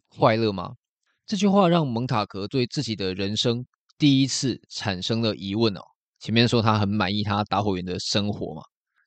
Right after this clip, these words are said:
然后克莱利斯在之后又追问他说：“这一切是怎么开始的？你是怎么入这一行的？你是如何选择你的工作？怎么会选择现在这份工作呢？”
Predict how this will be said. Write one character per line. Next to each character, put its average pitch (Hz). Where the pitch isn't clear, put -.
然 117
后 165
克 -
莱 127
利 139
斯 139
在 135
之 -
后 139
又 127
追 117
问 113
他 107
说 101
：“这 -
一 -
切 147
是 143
怎 107
么 87
开 123
始 107
的？ -
你 101
是 147
怎 120
么 95
入 120
这 123
一 117
行 92
的？ 80
你 107
是 165
如 147
何 120
选 110
择 107
你 104
的 98
工 123
作？ 131
怎 113
么 98
会 151
选 117
择 90
现 110
在 107
这 110
份 104
工 104
作 104
呢？” 60